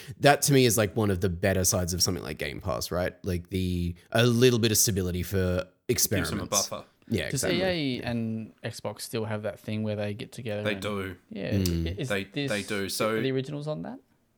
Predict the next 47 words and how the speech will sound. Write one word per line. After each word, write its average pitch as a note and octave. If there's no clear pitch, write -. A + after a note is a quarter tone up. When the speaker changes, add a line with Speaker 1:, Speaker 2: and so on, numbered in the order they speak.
Speaker 2:
Yes, G#2+
yeah. A2
So C3+
just -
a D3
quick C3+
point A2+
on G#2
that. A2+
Speaker 1:
Mm. -
Speaker 2:
So A2
E D3+
A, D3+
they A2
also A2
have G2+
their G2
own G2
subscription -
service G#2
that's F2+
Speaker 1:
Mm-hmm. D#2+
Speaker 2:
significantly F#2+
cheaper, C3
like F#2+
six -
or F#2+
seven F#2+
bucks G2
a G2
month. B2
Immortals G#2
of G2+
Avium G#2
was F2+
on A2+
that G2+
on B2
launch. G2
So D#3+
Speaker 1:
Oh. G2+
Speaker 2:
the G2
cost -
of F#2
accessing D3
that -
game, D#3+